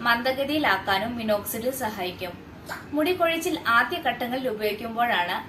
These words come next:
മിനോക്സിഡിൽ ഏറ്റവും നന്നായി പ്രവർത്തിക്കുന്നത്. തലയോട്ടിയിലെ ബാധിച്ച പ്രദേശത്ത് ദിവസേന ഒരിക്കൽ അല്ലെങ്കിൽ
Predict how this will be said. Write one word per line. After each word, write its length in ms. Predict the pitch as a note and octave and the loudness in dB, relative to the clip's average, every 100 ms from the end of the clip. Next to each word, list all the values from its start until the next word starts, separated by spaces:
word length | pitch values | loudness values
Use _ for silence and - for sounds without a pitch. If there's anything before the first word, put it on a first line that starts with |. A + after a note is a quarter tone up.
| G#3+ | -4
മിനോക്സിഡിൽ 540 | G#3+ G#3 - G#3+ A3 - G3+ | 0 0 0 -4 -4 -2 -2
ഏറ്റവും 300 | G#3 A3+ B3+ | 0 -2 0
നന്നായി 280 | G#3 G3 G#3 G#3+ | 0 0 -2 0
പ്രവർത്തിക്കുന്നത്. 640 | F#3+ F#3 F3 F3 E3+ E3 E3+ - - - - - - - | -2 -2 -10 -10 -6 -6 -6 -14 -18 -18 -18 -18 -12 2
തലയോട്ടിയിലെ 720 | D#4 D#4 D#4 D4+ D#4 D4 D4+ D#4 A#3 | 4 6 6 4 2 0 2 4 4
ബാധിച്ച 360 | A3+ C4+ - | 4 2 -2
പ്രദേശത്ത് 640 | D4+ A3 G3 F#3+ G3 - G3+ - - A#3+ | -2 0 -2 -4 -6 -4 -4 -4 -8 -6
ദിവസേന 500 | B3 B3+ D4 C4 C4+ | -4 -2 0 2 2
ഒരിക്കൽ 500 | G#3+ F#3 G3+ G#3 - - - G3 | 2 0 0 0 -2 -10 -2 -2
അല്ലെങ്കിൽ 400 | G#3 G3+ G3+ | 0 -2 -2